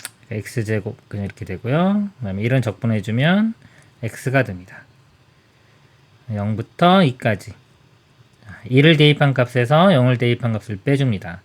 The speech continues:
자, 이 대입해보면요. 팔이니까 이, 팔은 십육, 그 다음에 마이너스 사, 그 다음에 여기는 플러스 이가 되고요.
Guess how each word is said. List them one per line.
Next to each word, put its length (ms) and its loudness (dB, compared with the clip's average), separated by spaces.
자, 80 -20
이 140 2
대입해보면요. 920 2
팔이니까 480 -2
이, 80 -4
팔은 220 -6
십육, 720 2
그 720 -20
다음에 160 0
마이너스 520 0
사, 540 2
그 60 -14
다음에 220 -2
여기는 340 -4
플러스 360 -2
이가 240 -2
되고요. 280 -14